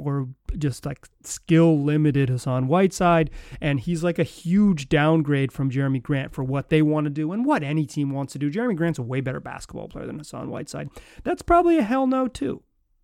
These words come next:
Three, C J McCollum. I mean, I think Denver answers the call on this one. Uh, it gets a little bit tricky 'cause C J McCollum makes so much mon-, more money. Uh, he makes,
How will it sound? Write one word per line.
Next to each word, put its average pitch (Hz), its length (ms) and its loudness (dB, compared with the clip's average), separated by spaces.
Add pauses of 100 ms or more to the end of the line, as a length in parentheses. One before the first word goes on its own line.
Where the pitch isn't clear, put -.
(360)
Three, 240 260 2
C 208 220 0
J 196 100 0
McCollum. 151 480 -4 (1120)
I - 60 -16
mean, 131 160 -8
I 165 140 -2
think 240 260 0
Denver 220 340 4
answers 247 440 0
the 196 80 -6
call 262 360 0
on 240 140 0
this 254 240 -2
one. 196 220 0 (340)
Uh, 151 320 2
it 156 160 -6
gets 202 260 -2
a 190 60 0
little 165 320 2
bit 196 220 0
tricky 165 500 -2
'cause 165 160 -2
C 160 140 -4
J 156 80 0
McCollum 151 380 0
makes 143 220 0
so 151 120 -2
much 143 200 0
mon-, 143 280 -2
more 151 240 2
money. 139 680 0
Uh, 135 220 -4
he 131 120 -2
makes, 143 280 -2